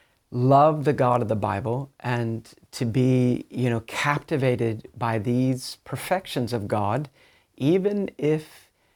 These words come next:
you feel that, you know, someone else might have said it better. But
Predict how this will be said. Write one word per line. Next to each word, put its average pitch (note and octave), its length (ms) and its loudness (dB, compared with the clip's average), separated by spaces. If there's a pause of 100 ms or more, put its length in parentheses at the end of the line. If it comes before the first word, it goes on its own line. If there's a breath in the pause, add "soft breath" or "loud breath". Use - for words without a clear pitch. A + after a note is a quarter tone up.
(100)
you C3+ 240 2
feel C3+ 480 0
that, A#2+ 520 -4 (220)
you A2+ 100 -8
know, A2+ 320 -2 (460 soft breath)
someone B2+ 380 0
else A#2+ 240 -2
might G#2+ 200 -4
have G#2 120 -6
said G2+ 240 -6
it G2+ 160 -6
better. G#2 340 -2 (200)
But B2+ 260 -2